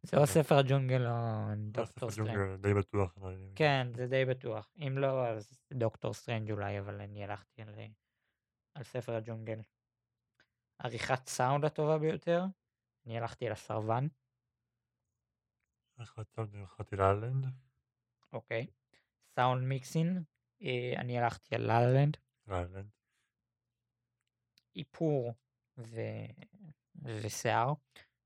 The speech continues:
Speaker 1: אה, אבל אני חושב שהמצביעים מתייחסים לזה יותר כאיפור. אה, אני הלכתי על סטארטרק, אל האינסוף.
Speaker 2: גם אני, אני רק רוצה לציין שאני... יש בי חלחלה שסויסייד סקוואד זה סרט עמד האוסקר,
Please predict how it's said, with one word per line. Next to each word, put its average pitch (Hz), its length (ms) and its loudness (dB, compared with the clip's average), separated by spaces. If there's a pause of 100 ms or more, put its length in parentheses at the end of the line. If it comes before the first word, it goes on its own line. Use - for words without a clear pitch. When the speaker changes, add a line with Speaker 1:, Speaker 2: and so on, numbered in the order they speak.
(160)
Speaker 1:
אה, 107 240 -10
אבל 110 280 -10
אני 110 200 -10
חושב 127 320 0
שהמצביעים 120 800 2
מתייחסים 123 460 -8
לזה 117 160 -4
יותר 113 260 -6
כאיפור. 147 460 -2 (480)
אה, 117 220 -6
אני 117 180 -8
הלכתי 117 400 -6
על 110 80 -6
סטארטרק, 120 560 -8 (400)
אל 110 120 -2
האינסוף. 110 500 0 (840)
Speaker 2:
גם 98 180 -6
אני, 117 180 -4
אני 131 120 -2
רק 107 120 -10
רוצה - 160 0
לציין 107 360 0
שאני... 95 560 -12 (680)
יש - 120 -20
בי 101 60 -8
חלחלה 104 540 2
שסויסייד 101 640 -6
סקוואד 101 200 2
זה 95 100 -2
סרט - 220 -2
עמד 95 220 -2
האוסקר, 95 400 -4